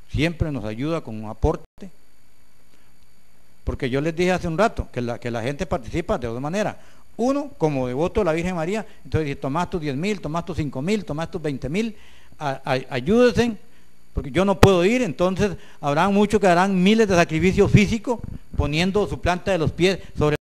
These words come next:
la calzada, yo no puedo ir, no me siento capaz, pero entonces tome este aporte, ustedes vayan, ustedes como canal hagan ese trabajo, hagan las entrevistas, hagan todo ese trabajo televisivo y pasaron por acá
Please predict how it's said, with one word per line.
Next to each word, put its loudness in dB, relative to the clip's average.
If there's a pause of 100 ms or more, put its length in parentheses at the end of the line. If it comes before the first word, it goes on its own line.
(120)
la 0
calzada, 4 (200)
yo 4
no 2
puedo 6
ir, 6
no 0
me 0
siento -2
capaz, 2 (160)
pero -2
entonces -2
tome 4
este 0
aporte, 2 (160)
ustedes 4
vayan, 4
ustedes 6
como -2
canal 2
hagan 2
ese 2
trabajo, 4 (160)
hagan 4
las 0
entrevistas, 0
hagan 2
todo 6
ese 6
trabajo 6 (220)
televisivo 4 (180)
y 0 (280)
pasaron 4
por 6
acá 2